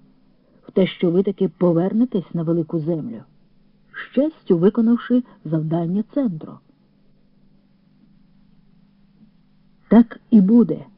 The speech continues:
пообіцяв за всіх Сокіл. Генерал подивився пильно, не кліпаючи на Сокола,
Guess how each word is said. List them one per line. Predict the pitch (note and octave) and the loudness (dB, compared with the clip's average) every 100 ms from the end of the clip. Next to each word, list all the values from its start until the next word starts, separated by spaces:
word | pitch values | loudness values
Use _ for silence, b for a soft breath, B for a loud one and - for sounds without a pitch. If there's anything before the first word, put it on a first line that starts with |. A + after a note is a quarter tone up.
| _ _ _ _ _ _ _ | _ _ _ _ _ _ _
пообіцяв | F3+ D#3 D#3 - D#3+ D3 | 2 2 -2 -4 -4 -4
за | D3 | -8
всіх | C#3 - A3+ - - _ - - - | -10 -8 -8 -8 -20 _ -20 -16 -10
Сокіл. | D#3+ - - D#3+ _ _ _ _ _ _ _ _ _ _ _ _ _ _ _ _ _ _ | -10 -12 -18 -18 _ _ _ _ _ _ _ _ _ _ _ _ _ _ _ _ _ _
Генерал | F3 F#3 A3 C#4+ D4+ | 0 4 4 2 -4
подивився | - F#3 F3+ B3 A#3+ - A3+ - | -4 -2 0 -2 -2 -6 -6 2
пильно, | G3 D3+ D3 B2 A#2+ - | 4 4 0 -2 -4 -2
не | F#3 F3 | 0 0
кліпаючи | D#3 F3+ D#3+ D#3+ D3+ - | 2 0 0 -4 -4 -6
на | C#3+ C#3 - | -8 -10 -4
Сокола, | B3+ A#3+ A3 A3 | -4 0 -2 -2